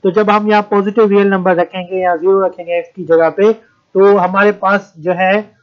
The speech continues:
अ, जो है number आएंगे वो सारे के सारे irrational number नहीं आएंगे, हमारे साथ बहुत सारे number irrational number आएंगे। ठीक है, तो जब हम क्या, क्या रखेंगे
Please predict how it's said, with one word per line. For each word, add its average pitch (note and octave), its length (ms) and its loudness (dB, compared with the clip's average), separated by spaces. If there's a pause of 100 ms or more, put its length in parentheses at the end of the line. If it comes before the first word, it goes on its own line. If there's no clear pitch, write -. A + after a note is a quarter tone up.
(180)
अ, F3 320 0
जो D#3 300 -2
है F#3+ 200 0
number F3+ 300 0
आएंगे F3+ 320 0
वो F#3+ 120 0
सारे F#3 260 0
के F3+ 60 -6
सारे F#3+ 400 0 (280)
irrational F#3+ 400 0
number F3 280 0
नहीं F3 220 -4
आएंगे, F3+ 440 0 (340)
हमारे F3+ 240 2
साथ F3+ 400 0
बहुत F#3+ 180 -2
सारे F3+ 180 0
number F3 300 0
irrational F3 440 -2
number D3 220 -6
आएंगे। C3+ 280 -8
ठीक A3 240 -2
है, G#3 60 0
तो - 560 -4
जब G3 240 0
हम G#3 260 -2
क्या, F#3 200 0
क्या F#3 240 -2
रखेंगे F#3+ 520 -2